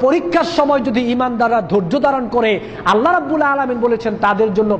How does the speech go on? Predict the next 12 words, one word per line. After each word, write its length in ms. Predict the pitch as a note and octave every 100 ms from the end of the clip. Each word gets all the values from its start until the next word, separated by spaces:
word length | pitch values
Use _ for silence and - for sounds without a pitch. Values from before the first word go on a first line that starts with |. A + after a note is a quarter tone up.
| C#3
বেহিসাবি 520 | E3+ E3+ G#3+ A#3+ A3+
প্রতিদান 460 | G#3+ G3+ F#3 E3+ D3
রয়েছে। 300 | C#3 - - - - - - -
সুবহানাল্লাহি 640 | D#3 C#3+ F#3 E3 D3 C3+
ওয়া 0 |
বিহামদিহি। 1040 | B2+ C3+ B2+ A#2 - - - - - -
ধৈর্যশীলের 580 | E3 F#3 C4 - C#4+ A3+
জন্য 360 | B3 A#3 G#3+ E3 - - C#3
বেহিসাবি 520 | F#3 F3+ A3+ C#4 A#3
প্রতিদান 460 | A3 A3 G#3 G3 F3+
রয়েছে 400 | F3+ D#3+ E3+ C#3+ - D3+
যারা 380 | E3 F#3 B3+